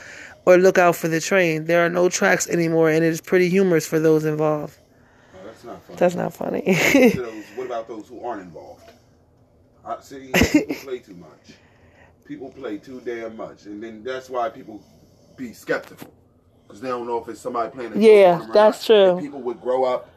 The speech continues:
Speaker 2: and just be honest.
Speaker 1: <laughs> Say, "Look, it's a joke. Jump out afterwards," or something.
Speaker 2: Right.
Speaker 1: I don't know. But that's why, that is why people
Speaker 2: Don't
Speaker 1: be
Speaker 2: play around
Speaker 1: skeptic.
Speaker 2: at all. Let it
Speaker 1: Because
Speaker 2: happen.
Speaker 1: it be like, "I told you wasn't nothing gonna
Speaker 2: Yeah,
Speaker 1: happen."
Speaker 2: it was just, it was just Jake and John and Bill and Bob, and they were all playing a trick on me like I knew they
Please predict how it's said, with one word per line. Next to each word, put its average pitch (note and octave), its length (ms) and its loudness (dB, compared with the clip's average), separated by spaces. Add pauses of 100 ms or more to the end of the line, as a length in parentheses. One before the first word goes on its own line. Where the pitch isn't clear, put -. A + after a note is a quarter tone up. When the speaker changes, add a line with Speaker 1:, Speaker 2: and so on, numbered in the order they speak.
Speaker 2:
and G#2+ 160 -18
just B2 280 -14
be C3 160 -8
honest. C3+ 640 -6
Speaker 1:
<laughs> - 160 -4 (240)
Say, - 240 4
"Look, A3 180 2
it's A3 140 2
a G#3+ 80 -2
joke. G3 360 0
Jump G#3+ 220 0
out G3+ 140 4
afterwards," F#3+ 500 4
or F#3+ 80 2
something. D#4 320 4
Speaker 2:
Right. C#4+ 100 4
Speaker 1:
I F4 140 6
don't D4 160 4
know. F3+ 380 2 (720)
But A#3+ 160 8
that's C#4+ 240 6
why, A#3 340 6
that B3+ 200 6
is C4 240 6
why G#3 200 6
people G#3 240 0
Speaker 2:
Don't F#3 100 -2
Speaker 1:
be G3+ 80 4
Speaker 2:
play G#3 200 2
around G3 100 6
Speaker 1:
skeptic. G3 200 4
Speaker 2:
at - 80 0
all. G3+ 260 2
Let F3+ 80 -2
it - 40 -6 (100)
Speaker 1:
Because C4 220 6
Speaker 2:
happen. B3+ 160 6
Speaker 1:
it C4 60 4
be C4 80 0
like, A#3+ 160 4
"I A#3 140 4
told A#3+ 360 4
you A3 140 -4
wasn't G#3+ 300 2
nothing A3 280 2
gonna G#3 220 2
Speaker 2:
Yeah, G#3+ 140 4
Speaker 1:
happen." G#3+ 180 4
Speaker 2:
it A3 280 6
was D#4 100 -2
just, A4 320 2
it F3+ 60 -4
was D#3 120 -8
just D3+ 260 -10
Jake D3+ 260 -10
and B2+ 140 -20
John B2+ 360 -8
and A2+ 100 -18
Bill A#2+ 220 -8
and G#2+ 100 -16
Bob, A#2 260 -8
and G2+ 80 -16
they A2 80 -16
were G#2+ 140 -12
all G#2 120 -10
playing G#2+ 240 -16
a F#2 60 -18
trick G#2 240 -20
on F#2+ 120 -20
me F#2+ 80 -18
like G2 160 -18
I G2 100 -16
knew G2+ 220 -14
they F2 100 -18